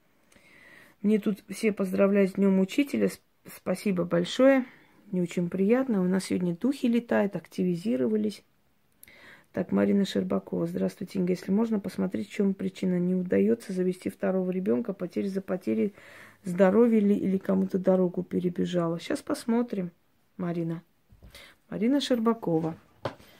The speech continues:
Так, так, так, так. Давай посмотрим на картах, на Таро Соломона.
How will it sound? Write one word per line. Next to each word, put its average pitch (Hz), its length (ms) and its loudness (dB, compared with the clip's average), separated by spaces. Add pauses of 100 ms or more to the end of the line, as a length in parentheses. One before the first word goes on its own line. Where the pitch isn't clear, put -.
(540)
Так, 269 520 2
так, 269 260 -10
так, 262 180 -10
так. 262 260 -8 (340)
Давай 208 360 0
посмотрим 240 680 0 (120)
на 202 360 -2
картах, 185 600 -6 (320)
на 165 140 -4
Таро 170 340 0
Соломона. 165 640 -2